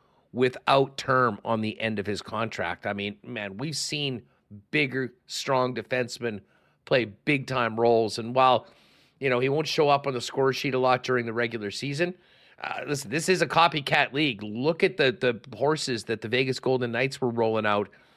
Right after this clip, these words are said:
Brendan Dillon is a similar type of player that I think could play on a lot of playoff teams, and that size, strength, intensity that he brings,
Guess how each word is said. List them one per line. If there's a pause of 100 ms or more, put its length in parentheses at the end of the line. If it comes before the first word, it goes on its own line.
(380)
Brendan
Dillon
is
a
similar
type
of
player
that
I
think
could
play
on
a
lot
of
playoff
teams,
and
that
size,
strength,
intensity
that
he
brings,